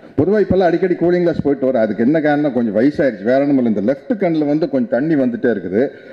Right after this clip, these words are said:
அது அப்படியே கண்ணுல உருவாகி மூக்குல இருக்கிற இது வழியா போய் தொண்டைக்குள்ள போகணும், இதுதான் எல்லாத்துக்கும் சிஸ்டம். அது நம்மளுக்கு கொஞ்சம் அடைச்சிருச்சுன்னு தண்ணி அடிக்கடி வெளியே வந்துருக்குதா, அதனால வந்து அப்பப்போ இப்படி தொடச்சிக்குவேன். போன இசை வெளியீட்டு விழால ஐஸ்வர்யா ராஜ-, ராஜேஷ் வந்து,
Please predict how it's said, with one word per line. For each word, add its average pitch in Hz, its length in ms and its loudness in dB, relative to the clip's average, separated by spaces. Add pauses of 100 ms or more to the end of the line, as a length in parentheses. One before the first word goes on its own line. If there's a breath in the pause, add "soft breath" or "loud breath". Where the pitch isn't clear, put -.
(160 loud breath)
அது 147 220 0
அப்படியே 185 280 0
கண்ணுல 196 320 0
உருவாகி 180 420 2
மூக்குல 190 400 0
இருக்கிற 170 260 0
இது 156 200 2
வழியா 180 160 4
போய் 175 240 0
தொண்டைக்குள்ள 165 420 0
போகணும், 143 260 0
இதுதான் 135 340 0
எல்லாத்துக்கும் 156 360 0
சிஸ்டம். 123 360 0
அது 143 180 0
நம்மளுக்கு 143 240 2
கொஞ்சம் 135 260 2
அடைச்சிருச்சுன்னு 208 580 -2
தண்ணி 175 260 2
அடிக்கடி 170 400 0
வெளியே 156 260 2
வந்துருக்குதா, 143 580 0 (360 loud breath)
அதனால 202 300 2
வந்து 202 200 0
அப்பப்போ 185 280 -2
இப்படி 151 240 -2
தொடச்சிக்குவேன். 107 540 0 (420 loud breath)
போன 220 320 2
இசை 202 280 2
வெளியீட்டு 196 420 2
விழால 190 160 2 (120)
ஐஸ்வர்யா 180 340 0
ராஜ-, 156 180 2
ராஜேஷ் 151 340 0
வந்து, 147 320 0